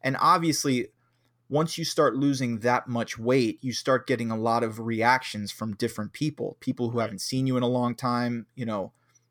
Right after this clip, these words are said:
Speaker 1: people of the opposite gender, where you're getting this feedback of, "Oh, you know, I lost five more pounds, I'm getting more compliments." And yes, it's facetious, and yes, it's shallow, but the reality is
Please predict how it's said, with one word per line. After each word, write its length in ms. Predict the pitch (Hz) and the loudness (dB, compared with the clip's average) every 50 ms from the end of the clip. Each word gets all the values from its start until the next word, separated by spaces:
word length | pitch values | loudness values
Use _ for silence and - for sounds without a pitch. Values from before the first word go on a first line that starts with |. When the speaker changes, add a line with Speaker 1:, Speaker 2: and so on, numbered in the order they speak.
| _ _ _ _ | _ _ _ _
Speaker 1:
people 300 | - 135 131 - 120 117 | -4 -2 0 2 2 2
of 80 | 107 | 2
the 100 | 113 117 | 2 4
opposite 380 | 113 113 113 - 107 104 104 - | 4 4 2 2 -2 -6 -6 -2
gender, 560 | - 131 135 135 139 131 127 127 123 120 - _ _ _ _ _ _ _ _ | 2 4 4 4 4 4 2 2 2 0 -4 _ _ _ _ _ _ _ _
where 360 | 131 127 123 120 120 113 - | 2 6 6 6 6 4 2
you're 200 | 135 120 127 131 | -2 -2 0 0
getting 320 | 113 - 135 135 135 135 131 | 2 2 2 2 2 2 2
this 200 | 123 117 - - | 0 0 -2 -2
feedback 680 | - - 160 180 175 139 113 113 110 107 104 - - - | -4 -2 -2 -2 -2 0 0 0 0 0 -2 -4 -2 0
of, 380 | 117 117 113 107 104 - - - | 2 2 2 0 -2 -6 -10 -6
"Oh, 240 | - 120 123 120 - _ _ - | -2 0 0 0 -2 _ _ -6
you 80 | 135 | -4
know, 280 | 123 117 110 104 90 - _ _ _ _ _ - | -2 0 0 -2 -4 -8 _ _ _ _ _ 0
I 80 | 123 | 2
lost 280 | 123 135 131 131 - - | 4 6 4 4 4 4
five 200 | 139 135 135 127 | 4 4 4 4
more 140 | 131 127 123 | 2 2 2
pounds, 400 | - 160 160 156 143 131 127 - | 2 4 4 4 4 4 0 -2
I'm 120 | - 131 127 | -2 -2 0
getting 220 | 127 127 123 123 | 0 0 0 0
more 120 | 120 117 110 | -2 -4 -2
compliments." 680 | - 147 139 135 117 113 107 98 98 - - - - - _ _ _ _ _ _ - | 0 2 2 2 2 -2 -6 -8 -8 -10 -12 -14 -16 -18 _ _ _ _ _ _ -4
And 200 | - 123 123 - - | -2 -2 -2 -4 0
yes, 420 | 131 147 135 110 - - - - - | 2 4 4 4 2 0 -6 -4 -2
it's 420 | 131 113 - - - - - - | -2 -2 -2 -2 -4 -4 -4 -6
facetious, 840 | - - - 127 120 - - 180 170 - - 156 156 151 143 - - | -8 -8 -6 -4 -4 -2 -2 -2 0 0 2 2 2 2 2 0 -2
and 200 | - 120 113 117 | -2 -2 0 2
yes, 400 | 127 139 127 104 - - - - - | 4 4 4 4 2 -2 -6 -6 -4
it's 160 | 120 107 - | -4 -4 -4
shallow, 500 | - - - 151 143 143 135 131 127 127 | -2 2 4 6 6 6 4 2 2 0
but 380 | 120 113 - 120 110 - - _ _ _ - - _ _ _ - | 0 2 2 2 2 2 -2 _ _ _ -20 -20 _ _ _ -4
the 80 | 120 | 0
reality 440 | 123 127 135 147 151 156 147 147 147 | 2 4 6 6 6 6 6 4 4
is 320 | 151 151 147 139 135 - | 4 4 2 2 0 -4